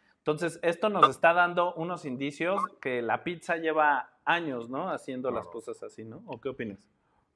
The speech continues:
Speaker 2: Ahora, <clears throat> es interesante, digo, el benchmark de ahorita de los tres productos más vendidos en México,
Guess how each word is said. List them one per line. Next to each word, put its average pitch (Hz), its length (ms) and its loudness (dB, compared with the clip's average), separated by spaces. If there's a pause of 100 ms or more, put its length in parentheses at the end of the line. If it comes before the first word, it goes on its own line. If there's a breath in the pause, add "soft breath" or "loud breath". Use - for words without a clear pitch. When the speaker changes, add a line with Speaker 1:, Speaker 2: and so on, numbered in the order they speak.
(100)
Speaker 2:
Ahora, - 200 -6 (120)
<clears throat> 147 520 -2
es 143 120 -4
interesante, 127 560 0
digo, 107 240 0 (120)
el 110 160 -2
benchmark 123 500 0
de 113 60 -2
ahorita 107 240 -4
de 107 100 0
los 95 140 -8
tres 107 180 -10
productos 104 380 -10
más 101 200 -4
vendidos 98 520 -10
en 87 100 -20
México, - 580 -10